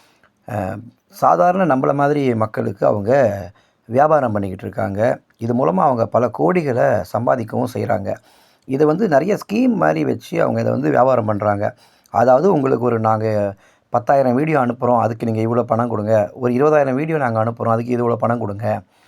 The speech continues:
இல்ல லைஃப் டைமா உங்களுக்கு இதே போல வீடியோக்களும், ஃபோட்டோக்களும் நாங்க அனுப்பணும்னா, அதுக்கு நீங்க இவ்வளோ அமௌண்ட் கட்டணும் அப்படின்னு சொல்லி, மக்களுடைய ஆசையை தூண்டி, அவங்களுக்கு நிர்வாண வீடியோக்களை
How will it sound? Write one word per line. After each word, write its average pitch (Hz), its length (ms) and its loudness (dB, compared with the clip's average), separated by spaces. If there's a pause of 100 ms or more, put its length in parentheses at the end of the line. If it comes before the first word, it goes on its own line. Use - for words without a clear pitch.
(340)
இல்ல 156 160 2
லைஃப் 160 340 2
டைமா 175 180 2
உங்களுக்கு 151 320 2
இதே 147 120 2
போல 147 180 0
வீடியோக்களும், 131 580 -2
ஃபோட்டோக்களும் 127 520 0
நாங்க 107 220 0
அனுப்பணும்னா, 113 440 -2
அதுக்கு 190 360 0 (500)
நீங்க 131 180 2
இவ்வளோ 127 220 4
அமௌண்ட் 123 320 2
கட்டணும் 110 440 -2
அப்படின்னு 110 280 -2
சொல்லி, 110 380 -4 (600)
மக்களுடைய 175 540 2
ஆசையை 123 440 0
தூண்டி, 104 460 -4 (800)
அவங்களுக்கு 120 720 2
நிர்வாண 135 400 0
வீடியோக்களை 120 680 0